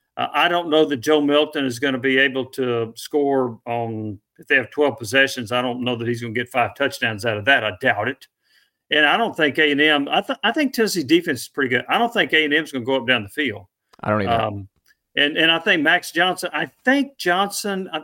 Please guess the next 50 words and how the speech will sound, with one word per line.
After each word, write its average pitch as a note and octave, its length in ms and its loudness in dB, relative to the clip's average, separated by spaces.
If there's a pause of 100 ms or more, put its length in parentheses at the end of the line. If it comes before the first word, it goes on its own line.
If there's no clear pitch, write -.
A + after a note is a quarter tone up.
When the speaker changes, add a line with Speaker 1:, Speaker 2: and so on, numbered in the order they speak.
Speaker 1:
he G3 140 -4
had B3 180 -2
sixty A3 340 -4
yards D3+ 280 0
rushing C3+ 360 -2
the B2 80 -4
other A#2 140 -4
day. A#2+ 200 0 (300)
He's F#3+ 200 -2
probably B3+ 460 0
a C#3+ 60 4
little D3+ 300 0
bit D3+ 220 -4
more C3 200 -2
mobile C#3+ 760 -2
than D3 160 -2
Speaker 2:
Mm-hmm. B2+ 320 0
Speaker 1:
Wegman, E3 200 -4 (640)
but, F#3 520 0 (460)
uh, B2+ 340 2 (440)
w-, C#3+ 220 -10
there D3+ 140 2
was E3+ 120 0
a G#3+ 60 2
reason F#3 340 4
Wegman E3 360 0
won E3+ 160 -2
the G3 60 -4
job. A#2+ 500 0
Uh, D3 300 -12
now, E3 140 0
Johnson's B3 420 0
been C#3+ 160 0
around B2+ 340 0
a G2 40 -10
while. G2+ 320 -6
I C3+ 80 -6
think B3+ 220 -6
he's B3 160 -6
a - 20 -2
Speaker 2:
Mm-hmm. B2 120 0
Speaker 1:
fifth-year C#3+ 360 -2
guy, A2 400 -2 (460)
uh, - 40 -8
Speaker 2:
Mm-hmm. A#2+ 260 0
Speaker 1:
who's E3+ 200 4
had G3+ 300 2
some C#3 260 -2
good C#3 300 2
moments. A#2+ 640 -2